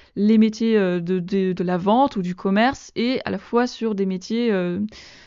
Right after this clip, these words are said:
de l'esthétique ou de l'hôtellerie. Euh, voilà, c'est possible d'avoir plusieurs filières. Est-ce que l'enseignement agricole, maritime et aquacole sont concernés ?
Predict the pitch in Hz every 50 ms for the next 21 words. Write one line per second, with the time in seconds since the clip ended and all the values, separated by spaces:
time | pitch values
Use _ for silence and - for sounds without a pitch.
0 | _ - 208 214 208 202 - - 196 185 - - 214 220 233 233 233 240 220 -
1 | 202 202 180 196 185 185 185 185 180 180 175 180 175 208 226 247 247 214 170 139
2 | - 180 - - - - 226 226 226 _ - 269 277 - - - 285 247 233 220
3 | 202 220 220 214 240 240 - - - - 247 262 254 226 220 233 240 247 247 -
4 | - - 240 233 220 190 170 - - - _ _ _ _ _ _ _ - - -
5 | _ _ - - - - _ _ _ _ - - _ - - - _ _ _ _
6 | _ _ _ _ _ _ _ _ - 247 269 262 - - 277 269 269 277 277 277
7 | - 269 262 262 262 269 269 262 240 233 254 247 254 - 269 262 262 262 233 208
8 | 214 226 226 226 233 233 226 - 247 247 233 214 202 196 202 - 214 214 - 226
9 | 226 226 214 220 - 196 196 190 190 - 185 202 214 - - 208 214 220 220 233
10 | 254 285 294 -